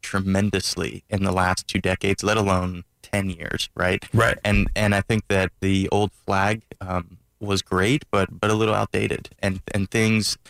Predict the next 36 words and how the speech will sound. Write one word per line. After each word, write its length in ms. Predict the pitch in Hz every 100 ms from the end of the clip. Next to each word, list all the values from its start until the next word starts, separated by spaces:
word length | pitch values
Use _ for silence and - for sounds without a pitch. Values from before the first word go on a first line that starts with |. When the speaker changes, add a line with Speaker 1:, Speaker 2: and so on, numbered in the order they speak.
| _ _ -
Speaker 1:
uh, 200 | - - -
you 100 | 120
know, 120 | 107
we're, 200 | 117 120
we're 220 | 110 110
in 80 | 110
a 60 | 95
time 320 | 107 104 104
here 320 | 101 98 95 101
in 100 | 95
Central 320 | 101 98 98
Florida 260 | 101 98 98
where 140 | 95
we're 80 | 92
really 320 | 90 98 101
trying 440 | 101 - 95 95 95
to 240 | - 95 - _ _ _ -
rebrand 720 | 104 107 98 95 95 101 113 117
or 120 | 95
at 120 | 92
least 320 | 95 98 - - -
find, 480 | 98 104 110 110 - _ _ -
um, 440 | 95 95 95 - - -
a 80 | 107
true 280 | - 113
identity 800 | 95 87 95 101 123 - 147 170
outside 340 | 101 104 127 120
Speaker 2:
Mm-hmm. 80 |
Speaker 1:
of 80 | -
just 260 | 101 95 - _ _ _ -
theme 240 | 101 101
parks 320 | - 92 -
and 100 | 101
entertainment. 720 | 90 90 - 107 95 92 92
And, 200 | 95 92 - - _ -
and, 220 | 98 98